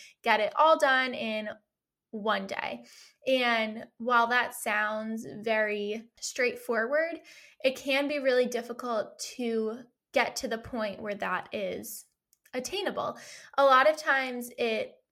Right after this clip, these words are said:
just takes us so long to even figure out where to shoot content. I know for me, it took me a really long time to kind of narrow down the places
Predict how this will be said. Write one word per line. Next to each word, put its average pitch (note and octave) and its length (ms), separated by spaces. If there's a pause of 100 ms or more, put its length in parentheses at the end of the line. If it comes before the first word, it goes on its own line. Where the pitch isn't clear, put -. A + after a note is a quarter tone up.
(120)
just C4 320
takes - 500
us A#3+ 280
so B3 220
long A3 280
to A3+ 140
even A3+ 240
figure G#3 560
out A3 400
where C4 640 (100)
to A#3+ 540 (120)
shoot A#3+ 520 (140)
content. - 560 (380)
I C4 140
know C4+ 160
for C4+ 240
me, A#3+ 500
it B3 160
took D4 240
me D4+ 200
a A#3 100
really A3 380
long A3 260
time A3 540
to - 180
kind G#3 320
of G3+ 200 (300)
narrow A#3+ 500
down G#3+ 500
the G#3+ 100
places G#3+ 640